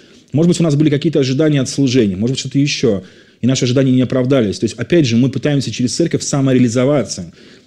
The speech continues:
И когда мы пытаемся в церкви самореализоваться, а не приходим туда для того, чтобы служить нашим братьям и сестрам, ну, то есть членам их, этой церкви, тогда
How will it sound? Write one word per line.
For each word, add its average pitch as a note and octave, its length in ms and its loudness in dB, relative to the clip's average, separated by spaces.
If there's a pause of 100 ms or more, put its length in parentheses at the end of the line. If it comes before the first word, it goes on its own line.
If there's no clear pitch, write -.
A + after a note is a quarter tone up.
И - 60 -8
когда C3+ 160 2
мы C#3 60 2
пытаемся C3+ 360 0
в A#2 40 -6
церкви D3+ 260 0
самореализоваться, C#3 1000 0 (120)
а A2+ 100 -2
не B2 80 4
приходим B2+ 420 2
туда B2+ 180 2
для A2 100 0
того, C3+ 180 2
чтобы A#2+ 220 -2
служить C#3 400 4
нашим G#2 420 -4 (440)
братьям B2 440 0
и G#2+ 60 0
сестрам, E3+ 420 0
ну, B2 60 0
то A2 160 -8
есть A2+ 120 -8
членам B2 300 4
их, - 320 -8
этой A2 280 -2
церкви, G2 540 -2 (440)
тогда D3 360 0